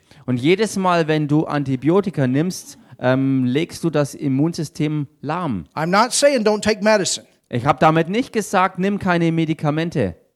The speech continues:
Speaker 2: Look at your neighbor and say, "The preacher didn't say that."
Speaker 1: Schau mal deinen Nachbarn <laughs> an und sag ihm, der Prediger hat nicht gesagt, du sollst keine Medikamente nehmen.
Speaker 2: But sometimes because people put more medicine i-, in, f-,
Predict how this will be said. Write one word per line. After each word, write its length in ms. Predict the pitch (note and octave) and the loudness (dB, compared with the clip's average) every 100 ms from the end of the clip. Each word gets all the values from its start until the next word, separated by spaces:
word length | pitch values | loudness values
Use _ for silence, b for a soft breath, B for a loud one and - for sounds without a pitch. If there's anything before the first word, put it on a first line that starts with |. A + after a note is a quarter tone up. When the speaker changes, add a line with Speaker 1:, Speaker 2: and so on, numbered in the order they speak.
| _ _ _ _ _ | _ _ _ _ _
Speaker 2:
Look 160 | E3 F#3 | -4 -2
at 80 | G#3+ | -2
your 120 | A3 | 0
neighbor 240 | A3 G#3 | 0 0
and 80 | F#3 | 0
say, 120 | F#3+ | -2
"The 100 | F3 | -2
preacher 320 | D#3+ G#3 - F3+ | -2 -2 -2 -2
didn't 200 | F3+ D#3+ | -2 -2
say 240 | G3 F#3 | 0 -2
that." 220 | B2 E2 _ b b | -4 -8 _ b b
Speaker 1:
Schau 240 | D3+ D#3 | 4 6
mal 140 | F3 D#3+ | 6 4
deinen 160 | D3+ | 4
Nachbarn 420 | D#3+ F3+ F3+ F3 - | 0 0 0 0 0
<laughs> 40 | |
an 100 | G3+ | 0
und 120 | F3 - | 0 -2
sag 300 | D#3 D#3+ E3+ | 0 0 0
ihm, 160 | D3+ | 0
der 140 | C3 B2+ | 0 0
Prediger 500 | D3+ E3+ E3+ D3+ D3 | 2 2 2 2 4
hat 200 | E3 D3 | 2 0
nicht 220 | F#3+ G3+ | -4 -2
gesagt, 420 | F#3+ E3+ F3 - A3 E3 | -2 2 0 -2 -12 -4
du 80 | |
sollst 380 | C#3 D3+ E3 - | 0 4 2 0
keine 260 | D#3+ D#3 D#3 | -4 -2 0
Medikamente 720 | D#3 D3+ D3 C#3 D3+ F#3 F#3 | -2 -2 -2 0 0 -2 -2
nehmen. 400 | E3+ C3 A2 F#2 | 0 0 0 0
Speaker 2:
But 160 | G3+ G#3+ | -2 -2
sometimes 680 | - C4+ D4 - B3+ A#3+ - | 0 0 0 -2 -2 -2 -6
because 380 | A3+ A#3 G3 | -4 -2 -2
people 340 | - C4 - G#3 | -2 -2 0 -4
put 340 | - B3+ C4 | -2 -4 -2
more 240 | G3 A#3+ A3+ | 0 0 0
medicine 680 | G#3+ B3+ C#4+ C4+ - G#3+ G#3+ | 0 -2 -2 -4 -4 -6 -8
i-, 200 | A#3 - - D4+ | -12 -14 -16 -8
in, 320 | A3+ A3+ G3 B B B | -6 -4 -6 B B B
f-, 380 | G#3+ - - - | -18 -16 -14 -12